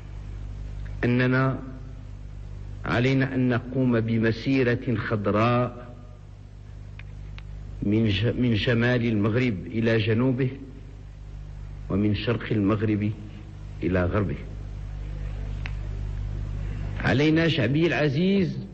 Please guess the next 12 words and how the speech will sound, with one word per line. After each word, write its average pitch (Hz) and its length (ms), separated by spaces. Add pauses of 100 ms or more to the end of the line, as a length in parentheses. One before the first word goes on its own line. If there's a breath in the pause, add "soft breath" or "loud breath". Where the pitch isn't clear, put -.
(1200)
أن 127 140
نقوم 180 520
كرجل 170 640
واحد 175 640 (1700)
بنظام 175 920 (100)
وانتظام 190 720 (280)
ولنصل 107 480
الرحم 95 500 (1000)
مع 80 180
إخواننا 95 480
في 82 60
الصحراء. - 320